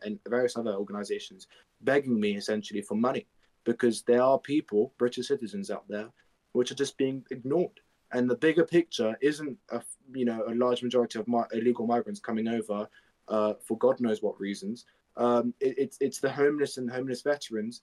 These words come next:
and homeless people of this country, which we should be taking care first before taking care of others.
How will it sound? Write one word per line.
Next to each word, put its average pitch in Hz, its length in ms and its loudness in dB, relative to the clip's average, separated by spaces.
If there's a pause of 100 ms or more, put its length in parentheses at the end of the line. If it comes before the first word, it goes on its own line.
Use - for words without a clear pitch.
(220)
and 120 120 -2
homeless 123 260 -4
people 123 280 -4
of 110 60 -4
this 110 140 -4
country, 123 340 -2
which 110 220 -4
we 113 80 -2
should 127 200 0
be 120 120 -2
taking 120 360 -2
care 120 280 -2
first 127 440 -2
before 110 280 -4
taking 120 320 -6
care 120 120 -6
of 117 80 -8
others. 104 360 -8